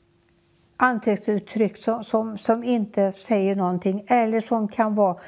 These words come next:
lite förvridet för att man kanske har haft någon smärta. Så kommer hon in och ska hämta en annan som också har fått lämna jordelivet. Och så ligger den med ett leende på läpparna.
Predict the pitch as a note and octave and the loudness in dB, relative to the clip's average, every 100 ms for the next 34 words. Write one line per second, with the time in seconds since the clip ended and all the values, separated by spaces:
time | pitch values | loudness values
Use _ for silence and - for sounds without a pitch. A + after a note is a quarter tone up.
0 | - - - A#3+ A3+ A3+ G#3 - _ _ | -20 -8 0 0 0 -2 -2 -6 _ _
1 | _ _ - - - D#4 D#4+ C#4 A#3 F#3 | _ _ -20 -18 -2 0 2 2 2 2
2 | G3 F#3+ G3 - G#3+ F#3+ A3 G#3 G#3+ F#3 | 0 0 0 0 -2 0 0 0 0 0
3 | - F#3 F3 G3 F3 - - F#3 F3 _ | 0 -2 0 0 -2 -2 -4 -4 -6 _
4 | _ _ _ - - - - C4 A#3 - | _ _ _ -20 -20 -20 -8 -6 -4 0
5 | C4+ C4+ C#4+ C#4 A#3 A3+ - G3+ - A#3 | 2 2 2 2 0 -2 -2 -2 -2 -6
6 | A3+ - A3 A#3+ G#3+ G3+ G3+ G3+ F#3 F3+ | -2 2 2 0 0 2 2 2 2 2
7 | F3+ F#3 - - - _ _ _ - C#4 | 0 -2 -14 -20 -20 _ _ _ -2 0
8 | C#4 A3 - C4+ B3 C4 A#3+ B3 A#3 A3 | 2 0 0 0 2 0 0 2 2 2
9 | G3 G#3 G3+ F#3 F3 F3+ F3+ F3+ - - | 2 2 0 0 2 2 0 -2 -6 -20
10 | - - _ _ _ _ - A#3+ A3 B3 | -20 -20 _ _ _ _ -2 -2 0 0
11 | B3+ A3 A#3 A3+ G3+ G3 G3 F#3 F3+ G#3+ | 0 0 2 2 2 0 0 0 0 0
12 | G#3+ A3 F3+ F3+ E3+ G3 A#3+ - - G3 | 2 2 0 0 -2 -2 -2 -4 -4 -4
13 | F3 | -4